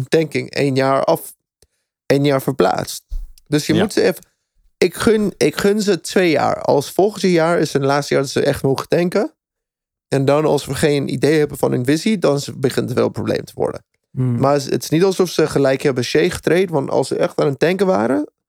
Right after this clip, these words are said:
Speaker 1: was tra-, Shea al getraind. Want ze konden wat extra eerste round picks van hem krijgen. Of sowieso twee
Speaker 3: Hebben
Speaker 1: of
Speaker 3: ze
Speaker 1: drie.
Speaker 3: geprobeerd, toch? Shea plus
Speaker 1: Nee,
Speaker 3: zes
Speaker 1: maar voor
Speaker 3: voor, zes
Speaker 1: zes,
Speaker 3: first
Speaker 1: voor
Speaker 3: round?
Speaker 1: six.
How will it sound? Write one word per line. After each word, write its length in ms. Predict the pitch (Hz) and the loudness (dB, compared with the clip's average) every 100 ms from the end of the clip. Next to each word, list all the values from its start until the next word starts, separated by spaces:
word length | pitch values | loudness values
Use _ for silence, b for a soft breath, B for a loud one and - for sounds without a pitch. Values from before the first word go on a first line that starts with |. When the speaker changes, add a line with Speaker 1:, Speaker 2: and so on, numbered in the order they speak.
| _ _ _ _ _ | _ _ _ _ _
Speaker 1:
was 260 | - 135 - | -2 -2 0
tra-, 240 | - 160 - - | 0 2 0 0
Shea 260 | 151 151 | 2 2
al 140 | 135 131 | 2 -2
getraind. 560 | - - - - - _ _ _ _ | -2 -2 -2 -4 -14 _ _ _ _
Want 180 | - 131 | -4 -4
ze 80 | - | 0
konden 400 | 143 139 - - | 0 0 0 0
wat 120 | 131 | 2
extra 300 | - 143 - | 2 0 0
eerste 340 | 135 127 143 131 | 0 0 0 0
round 260 | 131 127 | 0 0
picks 220 | - 185 - | -2 -2 -2
van 140 | 175 | 0
hem 140 | 175 165 | 0 2
krijgen. 360 | 170 170 160 | 0 0 0
Of 80 | 135 - | -2 -4
sowieso 400 | - 147 165 156 | 0 2 4 2
twee 80 | 143 | 2
Speaker 3:
Hebben 180 | 170 139 | 2 2
Speaker 1:
of 60 | |
Speaker 3:
ze 60 | 202 | 2
Speaker 1:
drie. 120 | 139 | 0
Speaker 3:
geprobeerd, 500 | - 220 202 269 202 | 2 2 2 0 0
toch? 180 | 139 - | -2 -2
Shea 280 | - 180 180 | 0 2 0
plus 360 | - 175 - | 0 -2 0
Speaker 1:
Nee, 120 | - 151 | 0 2
Speaker 3:
zes 100 | 147 | 2
Speaker 1:
maar 100 | 143 | 2
voor 80 | 135 | 2
Speaker 3:
voor, 140 | 151 | 0
zes 220 | - - 151 | 0 2 2
Speaker 1:
zes, 100 | 113 | 2
Speaker 3:
first 180 | 175 - | 0 0
Speaker 1:
voor 80 | |
Speaker 3:
round? 160 | 175 170 | 0 2
Speaker 1:
six. 380 | 147 - - | -2 -4 -12